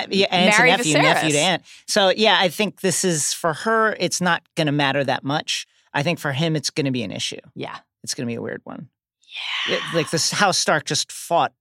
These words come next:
Speaker 1: a war, a devastating war, to eject the fruits of incest from the
Speaker 2: <laughs>
Speaker 1: Iron Throne.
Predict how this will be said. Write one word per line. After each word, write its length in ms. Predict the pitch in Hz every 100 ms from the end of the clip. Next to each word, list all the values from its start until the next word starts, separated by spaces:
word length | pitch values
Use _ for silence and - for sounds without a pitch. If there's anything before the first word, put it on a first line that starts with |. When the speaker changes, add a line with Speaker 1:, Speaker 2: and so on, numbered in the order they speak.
| -
Speaker 1:
a 80 | 151
war, 400 | 135 151 147 120
a 60 |
devastating 580 | 120 170 160 - 131 113
war, 300 | 101 50 - _ _ _ _ -
to 460 | - 160 139 131 - _ _ -
eject 680 | 160 131 135 185 - - 165
the 120 | 147
fruits 380 | 156 - 175 151
of 140 | 165 147
incest 640 | 156 - 143 139 - -
from 360 | - - 180 165
the 180 | 151 151
Speaker 2:
<laughs> 20 |
Speaker 1:
Iron 360 | 165 156 143 131
Throne. 400 | - 143 107